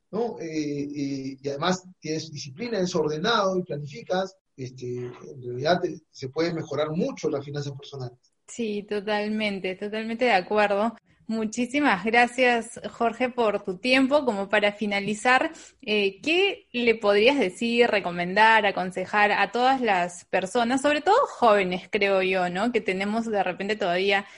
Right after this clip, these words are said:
Speaker 2: muchos planes, muchas metas para poder cumplir estos sueños que tenemos, ¿no? La, sobre la importancia del ahorro.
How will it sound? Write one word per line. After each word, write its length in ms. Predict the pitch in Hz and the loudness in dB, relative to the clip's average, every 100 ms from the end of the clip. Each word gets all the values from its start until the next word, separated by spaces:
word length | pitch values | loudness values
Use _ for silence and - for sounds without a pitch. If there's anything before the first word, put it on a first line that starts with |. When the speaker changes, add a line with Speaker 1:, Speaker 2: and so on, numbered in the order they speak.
| - - | -20 -12
Speaker 2:
muchos 360 | 220 226 240 233 | -4 -2 -2 -2
planes, 520 | - 247 226 220 214 | 4 6 6 2 -2
muchas 360 | 220 220 220 208 | -4 -4 -4 0
metas 640 | 233 220 208 208 214 - - | 0 0 2 2 2 -10 0
para 600 | 208 202 196 196 - - _ | 2 4 4 2 -2 -10 _
poder 340 | - 226 240 254 | 0 2 2 2
cumplir 600 | 262 247 247 247 233 277 - - | 4 4 4 2 2 0 -6 -6
estos 400 | - 220 - 226 | -2 -2 0 -4
sueños 380 | - 220 214 233 | 2 2 2 -2
que 140 | - 208 | -2 -2
tenemos, 600 | 190 190 190 180 190 196 | -2 -2 -2 0 -2 0
¿no? 360 | 196 190 285 | 0 2 2
La, 340 | 302 190 185 180 | 0 0 -2 -2
sobre 320 | 214 190 185 | -2 -2 -2
la 60 | |
importancia 540 | 185 180 180 196 196 214 | -4 -6 -4 -6 -2 0
del 180 | 202 185 | 0 2
ahorro. 420 | 175 165 160 | 2 0 -4